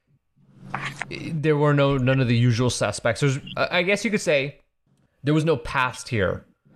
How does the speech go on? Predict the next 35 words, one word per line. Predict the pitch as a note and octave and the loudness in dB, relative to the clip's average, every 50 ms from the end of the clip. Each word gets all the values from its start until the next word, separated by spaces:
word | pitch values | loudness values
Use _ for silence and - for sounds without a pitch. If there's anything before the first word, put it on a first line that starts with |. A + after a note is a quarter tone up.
| - _ _ | -20 _ _
You | C3+ C3+ | 0 2
know, | C3+ | 2
you | C3 C3 C#3+ | 2 2 2
didn't | D3+ E3 - | 0 0 -2
have | - B2 D#3 D3 B2 | -2 -2 0 0 0
a | A#2+ | 0
history | G#2 - D#3+ D3 - - B2 A2 | 0 0 -2 -2 0 0 0 0
with | G2 F#2+ G2+ F#2 | 2 0 -2 -2
Jake | F#2 A#2 A#2+ A#2 - - | 0 -2 -2 -2 -2 -2
Paul | - A2+ G#2+ G#2 G#2 G#2 G2 | 0 0 2 4 4 4 4
and | F#2+ F2+ F2+ F#2 - - - _ _ _ _ | 4 2 2 -2 -4 -10 -20 _ _ _ _
the | G#2+ G#2 A2+ | -4 -2 0
way | G#2+ A#2+ A2+ A2 | 2 2 0 0
he's | F2+ G2+ A#2+ A#2+ G#2+ | 0 2 2 2 4
operating. | G#2+ G2+ G2 G2 - G#2 G2+ G2 G2 G2 G2 G2 F#2+ - - - - | 2 2 0 0 0 2 2 2 2 2 2 0 -2 -4 -12 -8 -4
You | - C3+ | 0 2
didn't | D3 | 2
have | D#3 D3+ | 2 2
no | D3 B2+ A2 | 2 0 0
history | - - - C3+ B2 - - - B2+ B2+ B2+ B2 B2 A#2+ - - - - - | -2 -2 -2 0 0 0 0 0 0 2 2 2 2 0 -2 -8 -14 -6 -2
with | A#2 A#2+ A#2 | -2 -2 0
Tyron | - - B2 A#2+ A#2 G#2+ G#2 | 0 0 0 0 0 0 0
Woodley, | G#2+ A#2 A#2+ C3 | 0 0 0 0
especially | B2+ - F3+ F3+ - A3 | 0 0 0 0 0 0
for | F#3+ - G#2+ | 0 -2 -2
boxing | F2+ G#2+ G#2 A2+ - - A2+ G2+ | -2 -2 -2 -2 -2 -6 -6 -2
fans | - A2 G#2 F#2+ F#2+ F#2+ F#2 | 0 0 2 2 2 2 2
or | G#2+ A2 | 2 2
anybody, | A#2+ B2 A#2 A#2 A2+ A2 G#2 - | 2 2 2 2 2 0 0 0
like, | F#2+ G2+ G2 G2 - - | 0 0 0 0 -2 -4
casually | - A2 G2+ G2+ F#2+ G2+ G2 G2+ | -2 -2 -2 -2 -4 -4 -4 -2
associated | G2 F2+ - G#2+ G2+ - - G2 F#2 F2+ | -2 -2 0 -2 0 0 0 0 0 -2
with | D#2+ F2 | -2 -2
boxing, | F#2+ F#2 F#2 - - F#2 F2+ F2+ - - _ _ _ _ _ _ _ _ _ - A2 | -2 -2 -2 -2 -4 -4 -4 -4 -6 -12 _ _ _ _ _ _ _ _ _ -12 -4
because | G2 A#2+ A#2 G#2 A#2 A#2 G#2+ G2+ F#2+ F#2 - - | 0 0 0 2 2 2 2 2 2 0 -2 -8